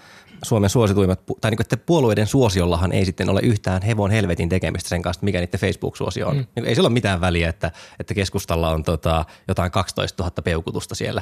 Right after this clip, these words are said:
Speaker 1: So what? <laughs> Niinku, niillä on hirvittävä kenttäkoneisto edelleen, jonka ne pystyy jotenkin mobilisoimaan ja ne saa tyypit siellä äänestämään. Joten niinku, mitä väliä, että niillä on siellä Facebookissa joku määrä kannattajia?
Speaker 2: Täsmälleen toi on se niinku kysymys, joka Facebookis-,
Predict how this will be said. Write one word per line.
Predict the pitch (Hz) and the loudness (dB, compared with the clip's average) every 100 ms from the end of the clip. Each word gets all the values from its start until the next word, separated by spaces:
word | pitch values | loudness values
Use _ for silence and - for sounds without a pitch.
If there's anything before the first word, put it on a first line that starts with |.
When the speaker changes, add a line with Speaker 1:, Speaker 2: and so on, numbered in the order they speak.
| - | -8
Speaker 1:
So | - 226 | -2 2
what? | 185 127 - - | 2 0 -2 -8
<laughs> | - 127 | -6 -2
Niinku, | 175 156 | -2 0
niillä | 165 147 | 0 2
on | 131 - - 196 | 0 -4 -4 0
hirvittävä | 190 160 - 131 131 143 | 0 0 -2 -2 -2 -4
kenttäkoneisto | 160 147 127 - 120 107 135 | -4 -2 -2 0 0 0 0
edelleen, | 143 117 104 101 | 2 2 4 4
jonka | 101 101 | 2 2
ne | 101 | -2
pystyy | 123 110 - | -2 -2 -2
jotenkin | 98 98 98 | -2 -2 0
mobilisoimaan | 110 101 95 - 90 87 90 | 0 2 0 0 -2 -2 -2
ja | 92 | -4
ne | |
saa | 90 90 | -2 -2
tyypit | 87 92 101 | -2 -2 -2
siellä | - 92 87 | -2 -2 -2
äänestämään. | 87 87 98 92 | -4 -4 -4 -2
Joten | 98 98 | -2 -2
niinku, | 101 110 - - - - 208 180 | -2 -4 -6 -20 -20 -20 -10 -8
mitä | 190 156 | -4 -2
väliä, | 180 185 120 85 | -2 0 0 0
että | - | -4
niillä | 80 80 | -8 -6
on | 82 | -6
siellä | 85 87 | -6 -6
Facebookissa | 92 85 - 98 - - | -6 -6 -6 -8 -6 -2
joku | 90 98 90 | -2 -2 -4
määrä | 85 82 | -4 -4
kannattajia? | - 76 76 78 - 76 82 | -2 -4 -4 -10 -12 -8 -6
Speaker 2:
Täsmälleen | 131 160 170 156 | -2 0 2 0
toi | 143 | 0
on | 139 | 0
se | 143 147 | 0 0
niinku | 160 139 139 | 0 -2 0
kysymys, | 147 143 139 | -2 0 0
joka | 139 139 | -2 -2
Facebookis-, | 156 143 160 151 139 170 | 0 0 -2 -4 -4 -6